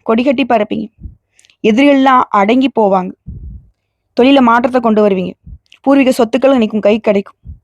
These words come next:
வீட்டில் உள்ள பெரியவர்களின் ஆசீர்வாதம் கிடைக்கும். உறவுக்காரர் வழியில ஆதாயம் உண்டு. "யாருமா சொந்தக்காரங்களா? அவங்களால தான் நாங்க கஷ்டப்படுறோம்னு" கூட ஒரு சிலர் யோசிப்பீங்க.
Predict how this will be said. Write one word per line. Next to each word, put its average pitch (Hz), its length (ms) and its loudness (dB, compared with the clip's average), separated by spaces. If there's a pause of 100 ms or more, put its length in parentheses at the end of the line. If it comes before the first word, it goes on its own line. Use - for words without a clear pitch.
(640)
வீட்டில் 302 360 0
உள்ள 254 260 2
பெரியவர்களின் 240 600 0
ஆசீர்வாதம் 214 600 0
கிடைக்கும். 175 340 -4 (400)
உறவுக்காரர் 240 480 2
வழியில 233 440 0 (280)
ஆதாயம் 233 440 0
உண்டு. 202 240 -2 (720)
"யாருமா 240 400 2 (100)
சொந்தக்காரங்களா? 214 640 -2 (360)
அவங்களால 220 320 2
தான் 262 120 2
நாங்க 277 220 -2
கஷ்டப்படுறோம்னு" 220 480 -2
கூட 220 120 -2
ஒரு 214 120 0
சிலர் 208 200 -2
யோசிப்பீங்க. 202 580 -2